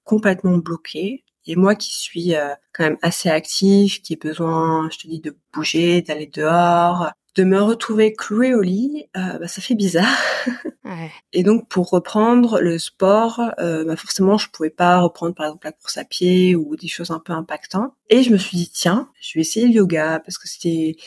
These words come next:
Speaker 1: une discipline dont on parlait de plus en plus. Euh, bon, alors, pff, sans, sans dire que c'était à la mode, peut-être encore à cette époque-là, mais je, je me suis dit, « Tiens, ouais, je vais essayer. » Je faisais déjà du, du pilates, euh, en fait, à l'époque. Et ça me semblait être un peu pareil. Je me suis dit, « Bon,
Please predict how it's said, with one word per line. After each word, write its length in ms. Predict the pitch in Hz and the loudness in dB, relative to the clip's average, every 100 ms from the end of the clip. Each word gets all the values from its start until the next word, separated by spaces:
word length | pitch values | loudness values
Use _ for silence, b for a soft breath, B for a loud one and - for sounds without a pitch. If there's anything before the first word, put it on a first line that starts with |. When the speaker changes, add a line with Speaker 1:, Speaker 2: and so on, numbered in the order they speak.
| B B B | B B B
Speaker 1:
une 160 | 190 180 | 2 4
discipline 580 | 185 - 185 190 220 | 4 -2 0 2 2
dont 180 | 185 170 - | 2 -2 0
on 80 | 165 | -2
parlait 240 | 175 175 | 0 2
de 120 | 180 | 2
plus 240 | 160 175 175 | -2 -2 0
en 100 | 160 | -2
plus. 600 | - 180 185 214 214 190 | -4 0 2 2 0 -4
Euh, 520 | 165 160 160 156 156 _ - | -2 -2 -2 -4 -8 _ -2
bon, 220 | 175 160 | 0 2
alors, 180 | 147 - | -2 -4
pff, 320 | - - _ _ - | -12 -18 _ _ -8
sans, 380 | - - 170 | -4 0 2
sans 160 | 175 196 | 2 2
dire 200 | 185 196 | 0 -2
que 40 | - | -4
c'était 200 | 175 175 | -4 -2
à 100 | 165 | 0
la 120 | 165 | 0
mode, 420 | 180 202 220 202 - | 2 2 2 -2 -6
peut-être 320 | 180 208 - | -10 -10 -8
encore 240 | 190 220 | -8 -8
à 100 | 202 | -8
cette 140 | - - | -8 -10
époque-là, 500 | 185 180 - 226 254 | -8 -10 -6 -2 2
mais 320 | 226 180 - _ _ | 2 2 -2 _ _
je, 160 | - - 196 190 185 180 180 180 175 196 | -8 -2 0 2 0 0 -2 -4 -6 -8
je 80 | - | -12
me 80 | |
suis 220 | - - 233 | -10 -4 -4
dit, « 100 | 247 | 0
Tiens, 160 | 247 | 2
ouais, 140 | 247 262 | 4 4
je 100 | 220 | 4
vais 80 | 196 | 2
essayer. » 400 | - 202 208 247 | 0 0 2 2
Je 100 | - | 0
faisais 200 | 185 185 | 0 2
déjà 240 | 180 196 | 2 2
du, 240 | 190 175 170 | 0 -2 -4
du 140 | 175 | -8
pilates, 560 | - 185 180 - - - | -6 -2 0 -2 -6 -14
euh, 240 | 185 180 170 | -12 -8 -8
en 40 | |
fait, 260 | - 196 - | -6 -6 -6
à 40 | |
l'époque. 580 | 175 170 190 - - - - | -8 -6 -4 -4 -6 -12 0
Et 100 | 180 | 2
ça 160 | 175 185 | 4 2
me 60 | |
semblait 320 | 180 196 190 196 | 0 2 2 2
être 200 | 202 196 | 0 0
un 40 | |
peu 140 | 180 175 | 0 -2
pareil. 520 | 165 156 151 190 202 | -2 -4 -2 0 0
Je 40 | |
me 60 | 190 | -4
suis 180 | - 170 | -14 -14
dit, « 60 | 175 | -10
Bon, 220 | 160 | -10